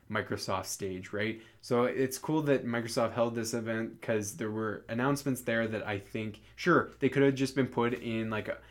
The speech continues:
a tweet or something like that, but I think it was cool. I think it was sweet for the fans in Mexico City to be able to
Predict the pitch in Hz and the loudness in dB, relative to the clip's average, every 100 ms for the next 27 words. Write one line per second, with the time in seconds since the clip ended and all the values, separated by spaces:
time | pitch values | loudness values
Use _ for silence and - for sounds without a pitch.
0 | - - - - - 123 117 123 - 113 | -20 -8 -6 -6 -6 0 2 0 -2 -4
1 | 113 131 120 127 120 117 - 117 123 117 | -2 0 0 0 0 -2 0 2 2 -2
2 | - 143 135 143 127 - - 139 131 117 | -2 -2 0 0 -2 -4 2 6 6 6
3 | 127 131 123 - 127 120 131 110 - 113 | 4 4 4 4 2 2 0 -2 0 0
4 | 113 110 - - - 117 113 107 - 113 | 0 -2 -6 -16 -8 -2 -2 -2 -4 -4
5 | - - 113 110 107 104 110 107 101 104 | -2 -2 -2 -2 -4 -4 -4 -2 -2 -4
6 | - 101 | -4 -4